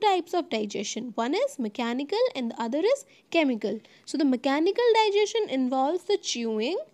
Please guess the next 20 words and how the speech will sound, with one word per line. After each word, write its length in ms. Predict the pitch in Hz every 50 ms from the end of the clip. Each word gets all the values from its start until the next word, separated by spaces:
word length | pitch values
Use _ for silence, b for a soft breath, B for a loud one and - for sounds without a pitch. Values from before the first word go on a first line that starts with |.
| b b b b b b
which 360 | - 247 349 453 453 - - _ -
is 380 | 381 466 571 571 - - - _ _ _ _ _ _ _ _ - 247
done 280 | 226 220 220 247 330 427 - -
in 140 | 226 233 233
the 160 | 262 403 539 554 _ _ -
mouth 360 | - 294 339 330 311 294 269 269
itself. 500 | 208 214 - - 214 214 - - - _ _ _ _ _ b b b b b b b
It 180 | 233 233 226 -
is 320 | 381 508 605 571 - - _ _ _ _ -
the 80 | 294 220
breakdown 640 | 208 - 220 247 294 359 349 370 - 392 415 453 466 480 480 466 - _ -
of 180 | 311 320 - -
the 80 | 339
food 380 | 311 - - 254 247 269 269 -
into 260 | 269 254 233 277 269
smaller 400 | 262 - 254 220 220 214 233 247
pieces 420 | - 262 254 262 - 311 302 269
by 240 | 254 269 285 311 311 311 _ -
teeth 340 | 254 254 302 440 571 - - b b b b b -
to 240 | 320 370 403 466